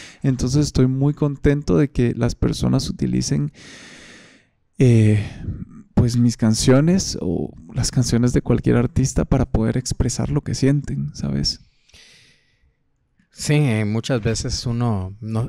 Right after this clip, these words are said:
Speaker 2: incluso a vos que no te das cuenta o no s-, o, o no razonás en lo que estás sintiendo hasta que lo escuchás en alguien más. Y eso es muy importante porque la verdad es de que, te repito, yo estuve leyendo muchos comentarios de esta canción porque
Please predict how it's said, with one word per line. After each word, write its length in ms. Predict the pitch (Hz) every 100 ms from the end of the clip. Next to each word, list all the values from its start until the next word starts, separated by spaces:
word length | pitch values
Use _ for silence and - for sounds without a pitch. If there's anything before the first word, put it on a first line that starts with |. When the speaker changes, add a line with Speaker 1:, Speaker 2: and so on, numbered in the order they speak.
| -
Speaker 2:
incluso 680 | 117 98 - 127 - 110 87
a 160 | 92
vos 140 | 113 -
que 140 | 117
no 140 | 104
te 120 | - 117
das 200 | 113 -
cuenta 600 | 117 120 - 131 107 -
o 160 | 104 98
no 160 | 104
s-, 160 | 117 -
o, 300 | 113 101 101
o 200 | - 104
no 240 | 98 98 107
razonás 600 | 123 117 117 101 107 -
en 140 | 123
lo 80 | 110
que 120 | -
estás 260 | 104 113 104
sintiendo 480 | 113 101 110 113 120
hasta 440 | 117 101 - 104
que 140 | -
lo 100 | 101
escuchás 520 | 98 - 101 - 107 110
en 100 | 104
alguien 340 | 101 92 92
más. 280 | 104 117 - _ _ - - _ -
Y 120 | 110
eso 240 | 104 117
es 160 | 107 107
muy 200 | 107 107
importante 640 | 104 101 92 - 120 127
porque 540 | 123 98 - 101 92 90 _ _ _ _
la 180 | - 117
verdad 340 | 107 101 101 107
es 100 | 113
de 140 | 120
que, 460 | - 107 98 98 - _ _ _ _ _ _ _ _
te 100 | 120
repito, 380 | 107 - 120 135
yo 180 | 127
estuve 400 | 156 - 165 156
leyendo 380 | 113 101 107 113
muchos 320 | 110 107 117
comentarios 680 | - 113 92 - 104 113 104
de 200 | 101 98
esta 220 | 101 -
canción 500 | - 92 87 104 107
porque 340 | 104 101 95